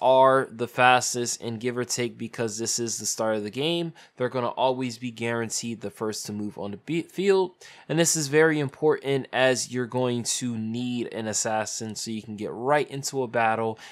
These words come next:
and you can leave a battle when grinding out for the Nosada sword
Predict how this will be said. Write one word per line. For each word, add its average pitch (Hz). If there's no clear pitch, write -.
and 117
you 113
can 107
leave 143
a 135
battle 110
when 117
grinding 113
out 107
for 113
the 107
Nosada 113
sword 113